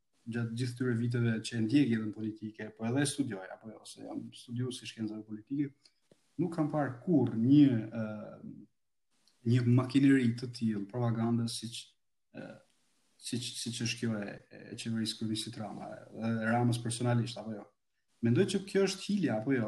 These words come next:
është kumti që ju, është karremi që ju mësohet shqiptarëve të, të demotivuar, të pa shpresë, e, të cilët, e, e, janë në mëdyshje.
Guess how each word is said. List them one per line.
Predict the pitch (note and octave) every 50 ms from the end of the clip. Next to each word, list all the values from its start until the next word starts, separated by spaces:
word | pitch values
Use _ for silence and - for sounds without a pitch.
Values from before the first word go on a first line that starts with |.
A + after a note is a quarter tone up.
| G#2+ A2
është | - -
kumti | - D#3 D#3+ C#3+ - B2 A#2+ A#2+
që | A#2+ A#2+ A2+ A2+ A2+ A2 - - -
ju, | B2 A#2 A2+ - -
është | A2+ - -
karremi | - B2 A#2+ D3 E3 F3 D#3+ C#3 C3 A#2
që | - -
ju | A#2+
mësohet | A2+ A2+ - B2 B2 A#2 A#2 -
shqiptarëve | - A2+ A#2 - B2 B2 A#2 A2+ A2 G#2 G#2+ - - - _ _ _ _ _ _ -
të, | A#2+ A#2 A2+ A2 G#2+ G#2+ -
të | - A2 A2+ B2+
demotivuar, | B2+ C#3 C3+ - - C3 A#2+ A#2 C3 C#3+ C#3 B2 A#2+ A#2 A2 G#2+ G#2+ -
të | A#2 A#2 -
pa | B2+ B2
shpresë, | - - - C#3+ C#3 C3+ A#2+ A2+ A2 G#2+ - - - - _ _ _ _ _ _ _
e, | A#2 A2 G#2+ G#2+ G#2+ G#2+ G#2+ - -
të | A#2+ A#2 -
cilët, | - C3+ C3+ B2+ B2 - -
e, | A#2+ A#2+ A#2 A2 G#2+ G#2+ - _ _ _ _ _ _ _ -
e, | A2+ A2+ A2+ A2+ A2+ A#2+
janë | C3 C3 C3+ C#3
në | C#3 C#3+
mëdyshje. | C#3 C3+ C3 D3 D#3 D3 C3+ A#2+ - B2+ A#2 G#2+ G#2+